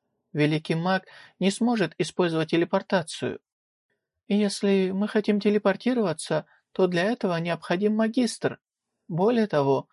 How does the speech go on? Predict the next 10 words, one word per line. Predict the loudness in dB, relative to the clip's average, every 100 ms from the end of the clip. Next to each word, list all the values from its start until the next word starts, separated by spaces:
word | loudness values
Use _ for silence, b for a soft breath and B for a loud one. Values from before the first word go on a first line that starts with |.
| b b b
магистр | 0 2 2 0 2 2
может | 2 2 2
взять | 2 2 0 2
с |
собой | 0 4 4 2 _
максимум | -2 0 0 -2 0 0 0
двух | 4 4
человек | 4 4 4 2 0
за | -2 -2
раз. | -2 -4 -8